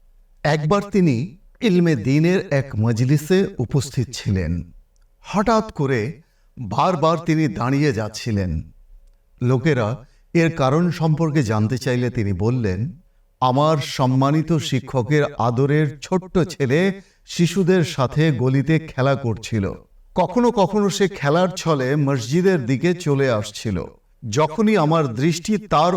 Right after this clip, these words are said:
উপর গিয়ে পড়ত, আমি আমার শিক্ষকের সম্মানার্থে তাকে দেখে দাঁড়িয়ে যেতাম।" একবার ভাবুন তো,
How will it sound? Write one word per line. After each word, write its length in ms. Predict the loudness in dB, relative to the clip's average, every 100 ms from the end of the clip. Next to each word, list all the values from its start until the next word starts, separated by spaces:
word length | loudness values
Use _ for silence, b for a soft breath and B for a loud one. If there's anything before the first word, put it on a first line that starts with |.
| 0
উপর 380 | -2 2 2 2
গিয়ে 260 | 2 2 2
পড়ত, 680 | 2 0 2 0 0 -2 -6 -12 -20 _
আমি 480 | 0 2 2 0 -4 -6 -4
আমার 280 | 0 0
শিক্ষকের 680 | -2 -4 -4 -4 -6 0 -2
সম্মানার্থে 1120 | -2 -2 0 0 0 0 -2 -4 -4 -4 -6 -18 _ _ _ _
তাকে 320 | -2 0 0
দেখে 360 | 0 0 0 -2
দাঁড়িয়ে 520 | -2 -2 2 2 2
যেতাম।" 440 | -2 -6 -6 -8 -10 -18 _ _
একবার 280 | -2 2 0
ভাবুন 420 | 0 0 2 2
তো, 420 | 2 2 0 -4